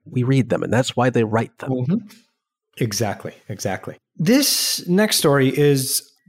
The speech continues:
Speaker 2: bizarre, I guess is the only way to describe it. And still, details are still coming to light.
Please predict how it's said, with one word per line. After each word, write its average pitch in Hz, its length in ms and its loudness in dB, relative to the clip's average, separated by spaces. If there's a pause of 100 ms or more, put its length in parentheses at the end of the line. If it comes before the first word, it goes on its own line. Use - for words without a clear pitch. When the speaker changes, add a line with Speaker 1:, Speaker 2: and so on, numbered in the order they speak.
(140)
Speaker 2:
bizarre, 131 800 0
I 139 120 0
guess 160 260 0
is 151 120 0
the 123 140 0
only 123 320 0
way 120 540 0
to - 120 -10
describe 131 440 0
it. 143 120 -2
And 120 240 0 (100)
still, 180 360 4
details 151 480 2
are 120 60 0
still 135 160 0
coming 113 240 0
to - 80 -2
light. 110 160 0